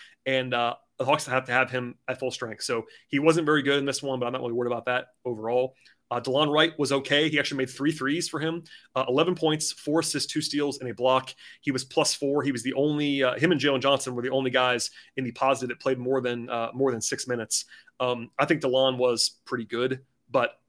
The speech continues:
it wasn't like he saved the day. It was just like he was out there when they were having some better runs, but I think he played pretty well on the whole.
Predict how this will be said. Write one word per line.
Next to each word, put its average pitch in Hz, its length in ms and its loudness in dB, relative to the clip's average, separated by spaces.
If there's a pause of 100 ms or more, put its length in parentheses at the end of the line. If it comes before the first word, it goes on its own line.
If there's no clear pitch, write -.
(200)
it 135 40 0
wasn't 139 140 2
like 120 120 0
he 123 80 -8
saved 120 220 2
the 110 60 -8
day. 107 320 -4
It - 20 -6
was 123 140 -4
just - 100 -4
like 123 120 -2
he - 100 -4
was 117 160 -2
out 120 200 0
there 120 160 2
when 120 100 -2
they 113 100 -4
were 113 80 -6
having 113 180 -4
some - 140 -8
better 117 160 -2
runs, 113 260 -2
but 117 120 -4
I - 20 -8
think - 140 -8
he 131 60 -8
played 120 200 -2
pretty 117 160 -6
well 113 240 0 (380)
on 120 160 2
the 107 60 -6
whole. 107 240 -4